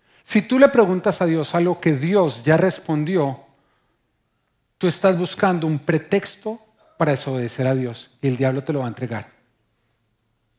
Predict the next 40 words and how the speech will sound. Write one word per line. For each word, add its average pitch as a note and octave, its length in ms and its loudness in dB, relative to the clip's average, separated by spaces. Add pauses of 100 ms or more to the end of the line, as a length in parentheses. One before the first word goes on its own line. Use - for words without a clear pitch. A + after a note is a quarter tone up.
(420)
Porque G3 280 4
con G#3 160 2
que G3 140 8
Dios C4+ 260 6
te D#4+ 80 2
lo B3 120 8
diga C4 220 6
ya G3+ 120 6
debería G#3 200 6
ser G3 160 0
suficiente. G3 500 -2
Dios E3 160 2
ya A3 140 4
dijo A#3 220 0
que A3 100 0
no. B3+ 460 -2 (180)
Si - 160 2
le G#3+ 80 6
sigues B3+ 280 4
preguntando, A3+ 600 4
tú - 80 -2
lo G#3+ 140 2
que A3+ 60 4
vas F#3 160 4
a G#3 40 -4
hacer F#3+ 160 -2
es A3 60 0
empezar F#3 320 0
a G3+ 40 4
buscar F#3+ 280 2
un F#3+ 180 0
pretexto. - 1000 2 (1800)
Y F#3 80 4
el A3 80 4
diablo G3+ 220 6
te G#3+ 100 -2
lo G#3+ 80 2
va A#3 60 4
a C#4 80 4
dar. - 320 -4